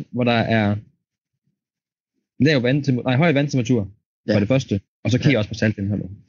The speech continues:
Speaker 1: Og så
Speaker 2: Ja.
Speaker 1: ud på den åbne kyst.
Speaker 2: Præcis.
Speaker 1: Bjarke, jeg
Speaker 2: Ja.
Speaker 1: føler mig, øh,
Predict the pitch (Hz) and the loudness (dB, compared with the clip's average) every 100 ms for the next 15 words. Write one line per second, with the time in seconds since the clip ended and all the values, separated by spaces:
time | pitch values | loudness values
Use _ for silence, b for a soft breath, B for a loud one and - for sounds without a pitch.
0 | _ _ - 110 135 127 117 - 117 110 | _ _ -2 0 2 0 -2 -2 -2 -2
1 | 120 107 - _ _ _ _ _ _ - | -2 -4 -8 _ _ _ _ _ _ -16
2 | - - - - _ B B B B - | -4 -4 -4 -12 _ B B B B -4
3 | 135 147 160 175 151 139 135 131 131 127 | 0 2 2 2 2 2 2 2 2 2
4 | 110 | -2